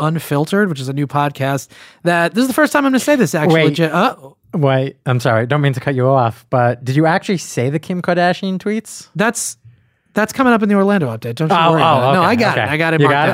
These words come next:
Speaker 2: it?
Speaker 1: down.
Speaker 2: All right.
Speaker 1: What I was gonna say was U F C Unfiltered is a new podcast. You're gonna hear a promo for that. First time I'm actually saying this, like, on one of the podcasts or anything, but I'm producing that podcast, which I'm very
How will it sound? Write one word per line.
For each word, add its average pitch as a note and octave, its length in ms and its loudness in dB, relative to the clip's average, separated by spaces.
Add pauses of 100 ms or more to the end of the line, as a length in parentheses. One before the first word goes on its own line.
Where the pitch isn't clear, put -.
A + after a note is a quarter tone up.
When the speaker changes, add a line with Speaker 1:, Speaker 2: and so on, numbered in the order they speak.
Speaker 2:
it? - 40 -10
Speaker 1:
down. B2 100 -6
Speaker 2:
All A#2+ 100 0
right. G#2+ 140 -8
Speaker 1:
What F#3 140 2
I G3 80 2
was E3+ 120 0
gonna D4+ 200 4
say G#3+ 180 2
was F3+ 260 2
U F#3+ 100 4
F F3+ 100 2
C F#3+ 120 -2
Unfiltered E3 400 0
is C#3+ 80 -8
a D3 40 -10
new D#3 100 0
podcast. C#3 360 -2
You're C3+ 60 -4
gonna C3+ 120 -2
hear C#3 100 2
a A#2 40 -2
promo D3 320 0
for B2+ 100 -8
that. B2 240 -2 (300)
First E4+ 260 2
time D#4 140 0
I'm B3+ 100 2
actually A3+ 280 0
saying G#3+ 340 2
this, D3+ 240 0
like, D3 200 0
on C#3+ 160 -2
one D3 100 -2
of C#3+ 40 -2
the C3 60 -4
podcasts D#3 540 -2
or C3+ 40 -4
anything, C#3+ 300 -2
but D3+ 200 0
I'm C4 480 -2 (140)
producing B3 460 0
that C#3 180 0
podcast, A#2 760 -6
which C#3 160 -6
I'm C#3 120 -2
very D3 360 0